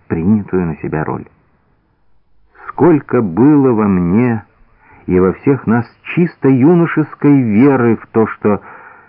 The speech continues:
одним ударом можно победить зло. Нам казалось, что Распутин был лишь болезненным наростом,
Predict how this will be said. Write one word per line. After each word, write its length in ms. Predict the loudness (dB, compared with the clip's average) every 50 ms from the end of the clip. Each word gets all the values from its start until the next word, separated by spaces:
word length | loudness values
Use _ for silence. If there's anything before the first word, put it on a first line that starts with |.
| _ _ -8
одним 380 | -6 -2 0 2 4 4 4 4
ударом 400 | 2 2 2 2 2 2 2 2
можно 420 | 2 2 2 2 0 -2 -2 -4
победить 560 | -2 -2 -2 -2 -2 -2 0 0 -2 -2 -2 -4 -4
зло. 320 | -2 0 0 0 -2 -4 -8 _ _ _ _ _ _ _ _ _ _ _ _ _ _ _ _ _ _ _ _ _ _ _ -4
Нам 240 | -2 0 0 0 -2
казалось, 540 | -4 -4 -2 -2 0 0 0 0 0 -2
что 220 | -4 -4 -2 0 0
Распутин 600 | 0 0 -4 -6 -4 -4 -2 0 0 0 0 0
был 220 | 2 2 2 2
лишь 240 | 2 2 0 0 -2
болезненным 640 | -2 0 0 2 0 0 0 0 0 0 0 0 0
наростом, 600 | 0 0 0 0 -2 -4 -8 -12 -12 -10 -10